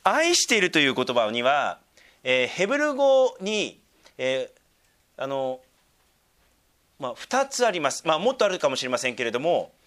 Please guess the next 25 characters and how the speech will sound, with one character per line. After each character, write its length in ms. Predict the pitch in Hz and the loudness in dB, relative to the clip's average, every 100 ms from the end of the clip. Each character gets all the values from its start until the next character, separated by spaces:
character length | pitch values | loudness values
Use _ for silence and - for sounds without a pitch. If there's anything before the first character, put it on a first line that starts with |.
| - | -10
よ 160 | - 294 | -4 -2
く 100 | 285 | -2
出 100 | 247 | -2
て 120 | 196 | -2
く 80 | 165 | -4
る 80 | 143 | -4
の 80 | |
が 100 | 123 | -4
こ 100 | 113 | -2
の 60 | 120 | -4
二 240 | - 147 | -2 -4
つ 240 | 135 143 131 | -4 0 -2
あ 40 | |
っ 80 | 131 | -2
て 120 | 107 | -8
で 100 | 87 | -8
す 140 | 80 101 | -10 -6
ね、 280 | 107 82 71 _ _ _ _ _ - _ - _ - | -6 -6 -12 _ _ _ _ _ -20 _ -20 _ -10
一 320 | - - - | -8 -2 -2
つ 180 | - - | 0 0
が 300 | 135 131 - - - - | 2 2 -2 -10 -4 2
ヘ 120 | 233 | 2
セ 200 | - 120 | 2 0
ド 200 | - 90 | -2 -14
と、 160 | _ | _